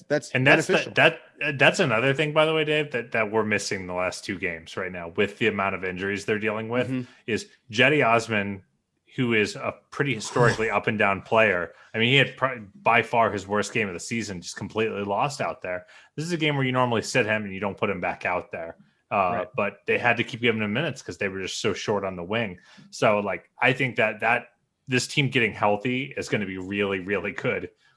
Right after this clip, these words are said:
Speaker 2: for
Speaker 1: Yeah.
Speaker 2: the development of their young guys, even though that means minutes are harder to come by, which is a weird, uh,
Speaker 1: But
Speaker 2: you
Speaker 1: that's
Speaker 2: know.
Speaker 1: a good thing. I think
Speaker 2: Yeah.
Speaker 1: that's a good thing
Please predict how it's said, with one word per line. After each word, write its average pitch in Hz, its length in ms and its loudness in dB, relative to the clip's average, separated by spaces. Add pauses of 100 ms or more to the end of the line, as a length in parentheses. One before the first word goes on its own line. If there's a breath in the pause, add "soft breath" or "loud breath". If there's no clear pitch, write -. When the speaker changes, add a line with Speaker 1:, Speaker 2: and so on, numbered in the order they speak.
Speaker 2:
for 98 340 2
Speaker 1:
Yeah. 92 60 2
Speaker 2:
the 92 100 -4
development 95 580 -2
of 95 140 -6
their 92 180 -2
young 92 220 -2
guys, 92 320 -2
even 190 340 -2
though 156 160 6
that 127 220 0
means 127 360 -2
minutes 110 300 0
are 98 80 2
harder 95 240 2
to 87 80 -4
come 98 240 -4
by, 80 180 -8
which 82 200 -8
is 95 100 -4
a 95 60 0
weird, 92 400 -2 (280)
uh, 95 400 -2
Speaker 1:
But 196 120 2
Speaker 2:
you 240 80 6
Speaker 1:
that's 196 80 -4
Speaker 2:
know. 214 80 4
Speaker 1:
a - 20 -8
good 185 320 4
thing. 101 260 -6
I 160 100 -2
think 196 200 -6
Speaker 2:
Yeah. 196 60 -2
Speaker 1:
that's 202 120 -4
a 196 60 -6
good 135 260 -4
thing - 220 -16